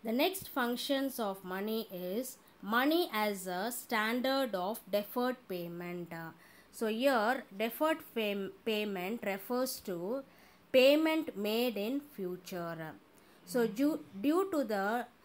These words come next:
general acceptability of money, purcha-, future payments are expressed in terms of money.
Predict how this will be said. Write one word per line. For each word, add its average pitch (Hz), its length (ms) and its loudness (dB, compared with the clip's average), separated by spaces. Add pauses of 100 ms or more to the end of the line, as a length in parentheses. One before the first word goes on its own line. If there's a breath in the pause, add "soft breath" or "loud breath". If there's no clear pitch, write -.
(300 soft breath)
general 285 520 2
acceptability 208 1200 -4
of 180 360 -6
money, 185 540 -4 (580 loud breath)
purcha-, 302 540 2 (460)
future 320 560 0
payments 214 840 -2
are 202 260 0
expressed 247 680 -4
in 196 280 -2
terms 233 420 -2
of 202 380 -4
money. 165 480 -8